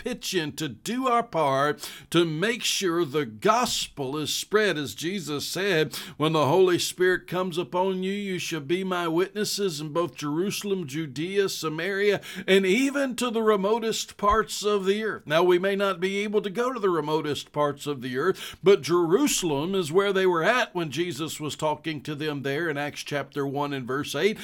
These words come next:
So he says, "Start where you're at." Everybody can start where they're at and sharing the gospel message of Jesus Christ, and he wants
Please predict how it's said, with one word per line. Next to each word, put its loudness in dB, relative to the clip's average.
So 4
he 8
says, 0
"Start 4
where 2
you're 0
at." -2
Everybody 2
can -2
start 2
where -2
they're 0
at 0
and -8
sharing -2
the -4
gospel -2
message -6
of -6
Jesus -6
Christ, 0
and 2
he -2
wants 2